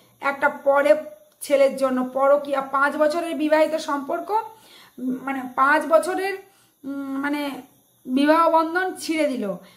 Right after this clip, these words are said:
আর একটা চার বছরের ছেলে, কদিন পরে পাঁচ বছরের জন্মদিন হবে, সেই ছেলেকে ছেড়ে দিয়ে সে পরকীয়ার,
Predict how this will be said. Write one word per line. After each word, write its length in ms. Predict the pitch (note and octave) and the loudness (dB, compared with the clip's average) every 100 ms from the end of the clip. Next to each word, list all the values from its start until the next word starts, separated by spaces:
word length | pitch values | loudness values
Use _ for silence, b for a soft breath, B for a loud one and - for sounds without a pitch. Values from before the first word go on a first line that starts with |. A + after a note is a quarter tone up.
| b | b
আর 320 | - B3+ C4 B3+ | 0 4 4 2
একটা 280 | C4 C4 C#4+ | -4 -4 -4
চার 300 | C4+ C#4 A#3+ | -2 0 0
বছরের 420 | A#3+ B3 C#4+ C4+ | -2 -4 -6 -6
ছেলে, 240 | - B3+ B3 | -4 -4 -2
কদিন 280 | B3 B3 B3+ | 0 0 2
পরে 160 | C4+ C4+ | 2 4
পাঁচ 220 | B3 A3 | 2 -2
বছরের 380 | A#3+ B3 B3 B3 | -6 -4 -4 -4
জন্মদিন 440 | A3+ A3 A3 G#3+ | -4 -4 -6 -6
হবে, 260 | G#3 G3+ F#3+ b b b | -6 -8 -12 b b b
সেই 320 | D#4 D#4 D#4 | 4 4 4
ছেলেকে 460 | D#4 D4+ D4+ E4 | 0 2 2 0
ছেড়ে 260 | D#4+ D4+ D4+ | -4 0 0
দিয়ে 340 | D#4 F4+ G#4 - B B | 0 -2 -2 -8 B B
সে 480 | - - D4 B3+ A#3 - - _ _ _ _ _ _ _ _ _ _ | -12 2 4 6 4 -2 -18 _ _ _ _ _ _ _ _ _ _
পরকীয়ার, 840 | C4 B3+ D4 G4+ - G#4 G4+ G4+ | -2 4 4 2 0 2 4 2